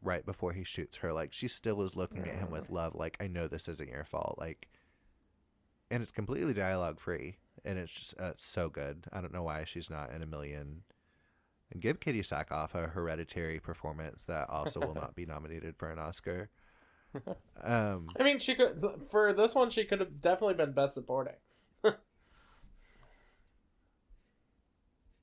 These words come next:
Speaker 1: That did not happen, sadly enough, because <laughs> let's not recognize horror.
Speaker 2: Yeah, I think right after this, she did, um,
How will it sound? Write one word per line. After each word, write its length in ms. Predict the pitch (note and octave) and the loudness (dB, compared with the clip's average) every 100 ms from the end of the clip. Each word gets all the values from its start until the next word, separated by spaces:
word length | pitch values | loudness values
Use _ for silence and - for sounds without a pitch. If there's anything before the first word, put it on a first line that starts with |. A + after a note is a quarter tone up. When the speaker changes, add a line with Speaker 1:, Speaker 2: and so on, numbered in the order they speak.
| _ - | _ -2
Speaker 1:
That 340 | A2 G2+ - - G#2+ | 2 2 0 -6 -4
did 160 | F#2+ | -2
not 260 | F2 E2+ - | -2 -4 -4
happen, 480 | E2 C#2 D#2 D2+ D#2+ | -4 -6 -6 -8 -8
sadly 400 | - D2+ D#2 D2+ | -8 -8 -8 -8
enough, 380 | D2 D2 D2+ - | -8 -6 -8 -10
because 580 | E2 - D2 C#2+ D2 - - - C#3+ | -12 -8 -6 -6 -6 -10 -10 -10 -12
<laughs> 280 | - _ - | -18 _ -18
let's 160 | - | -12
not 160 | - - | -8 -6
recognize 500 | A#2 - A#2 A#2 A#2+ | -6 -6 -6 -4 -4
horror. 400 | A#2+ A2 E2+ G2 _ - - - - - _ _ _ _ - | -2 0 0 -2 _ -20 -20 -20 -20 -20 _ _ _ _ -14
Speaker 2:
Yeah, 60 | A2 - | -10 -8
I 40 | |
think 240 | - F#3 F3+ | -2 0 8
right 160 | E3 | 10
after 300 | E3 E3+ B3 | 12 10 10
this, 220 | F#3+ D3+ - | 10 10 8
she 160 | E3+ | 4
did, 320 | C#3 C#3+ C3+ | 8 8 10
um, 420 | B2+ B2 A#2+ A#2+ | 8 6 2 -4